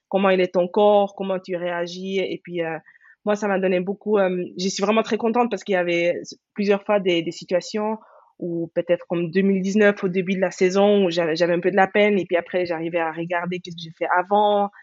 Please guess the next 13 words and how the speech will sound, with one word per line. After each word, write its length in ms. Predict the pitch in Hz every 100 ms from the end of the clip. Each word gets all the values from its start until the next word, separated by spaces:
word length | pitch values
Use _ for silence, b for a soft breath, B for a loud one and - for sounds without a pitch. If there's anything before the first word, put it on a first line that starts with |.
| B _
qu'est-ce 180 | 190
que 60 | 180
j'ai 80 | 185
fait 580 | - 202 190 190 175 _
peut-être 200 | 180 180
dans 100 | 180
mes 140 | 175
entraînements, 480 | 180 180 196 208 208
qu'est-ce 200 | 208 180
qui 160 | - 196
manque, 280 | 208 208 202
qu'est-ce 140 | 185
qu'il 140 | -